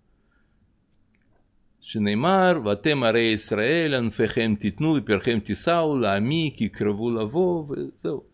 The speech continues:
זה הרש אומר שם, במקום, שכשארץ ישראל נותנת פריה בעין יפה,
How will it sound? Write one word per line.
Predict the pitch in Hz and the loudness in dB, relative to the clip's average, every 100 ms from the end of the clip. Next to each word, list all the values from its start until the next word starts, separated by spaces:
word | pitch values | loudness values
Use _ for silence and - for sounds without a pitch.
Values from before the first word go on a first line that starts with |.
| - | -6
זה | 147 139 123 - - _ _ _ _ _ - | -4 -4 -6 -10 -16 _ _ _ _ _ -6
הרש | 104 185 - | -2 -2 -2
אומר | 139 151 185 | -6 -4 -6
שם, | - 151 143 147 - _ _ _ _ _ _ _ _ _ _ _ _ _ - | -6 -6 -6 -8 -14 _ _ _ _ _ _ _ _ _ _ _ _ _ -6
במקום, | 98 101 104 175 180 147 156 - _ - - - - - | -2 -2 -2 0 0 -2 -8 -14 _ -20 -20 -20 -20 -14
שכשארץ | - 120 110 110 104 - 101 - 98 - 170 175 - | -4 -2 0 -2 -6 -8 -8 -6 -6 0 2 2 -2
ישראל | 127 147 135 | -6 0 2
נותנת | 113 101 139 123 104 | 2 0 0 -2 0
פריה | 107 113 123 123 107 95 | -2 0 0 0 0 -2
בעין | 92 90 113 123 117 101 | -4 -6 -2 -2 0 -2
יפה, | 82 - 156 185 202 | -4 -4 0 2 0